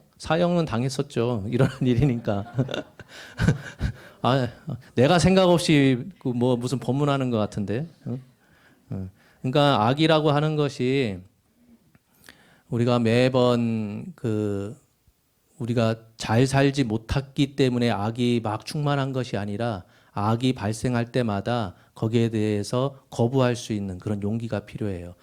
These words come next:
지금 세상을 보세요. 어, 그 일제 삼십 년, 삼십오 년간 그 나라 잃고선 이렇게 살았는데도 불구하고 아직도 지금 이십일 세기에 친일파가 있다는 거예요.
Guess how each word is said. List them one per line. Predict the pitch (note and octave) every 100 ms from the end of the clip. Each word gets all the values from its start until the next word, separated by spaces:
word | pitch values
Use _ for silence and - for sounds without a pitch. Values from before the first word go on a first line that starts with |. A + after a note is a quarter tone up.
| _
지금 | - C3+ C#3+
세상을 | C3+ D3+ D3+ C3+
보세요. | A2+ A2 G#2 F#2 F#2 F#2 _ _ _ _ _ _ _ -
어, | G2+ G2 F#2+ F#2+ G2 B2 _ _ _ _ _ _
그 | - C#3 B2 B2 - _ _
일제 | B2+ C#3 C#3+ D3+ C#3
삼십 | C3 D3+ D#3 D#3 C#3+ C#3+
년, | C#3 C3+ B2+ B2 C3 D3
삼십오 | - D3+ D3+ C3
년간 | C3+ C3 B2+ A#2 A2+ G#2+ A2+ - _
그 | - A#2 A2
나라 | G#2+ A#2+ C3
잃고선 | B2+ B2+ - B2 A#2 A2 G#2 - - _ _
이렇게 | - A#2
살았는데도 | D3+ D#3 D#3 C#3+ C3
불구하고 | A#2+ A#2 A#2 G#2 G2+ A#2 F#2 - _ _ -
아직도 | A2+ C#3 C#3+ D3 C#3 B2+
지금 | B2 C3 B2
이십일 | C3 C3 C#3 C3+
세기에 | C#3+ C3 A#2+ A#2+ A2+
친일파가 | G#2 - F#3 E3+ - D3+ A#2+
있다는 | - B2+ B2+
거예요. | B2 G#2+ F#2+ G2+ F#2+